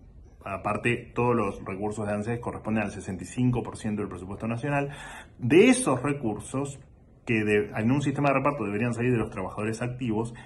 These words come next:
en Argentina tenemos aproximadamente doce millones de personas que aportan para siete millones doscientos mil jubilados que reciben el, un pago jubilatorio.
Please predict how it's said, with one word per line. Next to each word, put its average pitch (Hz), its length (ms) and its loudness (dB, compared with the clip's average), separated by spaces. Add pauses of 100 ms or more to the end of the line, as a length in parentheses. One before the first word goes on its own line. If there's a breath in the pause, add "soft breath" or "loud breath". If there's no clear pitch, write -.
en 98 80 -4
Argentina 123 320 0
tenemos 117 240 0
aproximadamente 117 640 2
doce 139 300 2
millones 117 340 0
de 113 40 0
personas 110 340 -4
que - 100 -2
aportan 127 420 0
para 95 320 -2
siete 135 640 0 (320 loud breath)
millones 127 800 2
doscientos 98 400 -6
mil 120 160 2
jubilados 110 560 -2
que - 80 -12
reciben 107 360 -4
el, 98 100 -6
un 104 180 -2
pago 113 220 0
jubilatorio. 127 640 0